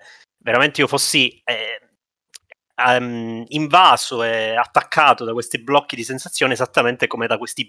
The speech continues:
blocchi di mito e di eventi, ok? Quindi mi è sembrato molto, molto, molto bella la corrispondenza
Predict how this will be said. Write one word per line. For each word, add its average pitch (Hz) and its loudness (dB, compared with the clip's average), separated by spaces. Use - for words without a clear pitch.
blocchi 127 -2
di 110 -10
mito 110 -8
e 107 -8
di 113 -14
eventi, 101 -12
ok? - -4
Quindi 143 -2
mi 147 -4
è 123 2
sembrato 139 2
molto, 139 2
molto, 123 0
molto 127 -8
bella 120 2
la 110 0
corrispondenza 113 -4